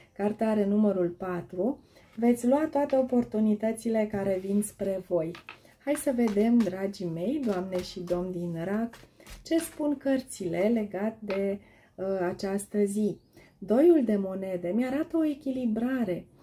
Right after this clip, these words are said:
a planului personal cu cel relațional sau a faptului că voi chiar aveți mai multe opțiuni. Uh, voi încercați să echilibrați, poate, uh,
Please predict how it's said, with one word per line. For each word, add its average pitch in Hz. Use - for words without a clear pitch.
a 208
planului 254
personal 208
cu 220
cel 196
relațional 185
sau 226
a 220
faptului 247
că 226
voi 214
chiar 220
aveți 233
mai 185
multe 190
opțiuni. 196
Uh, 190
voi 226
încercați 226
să 214
echilibrați, 196
poate, 185
uh, 190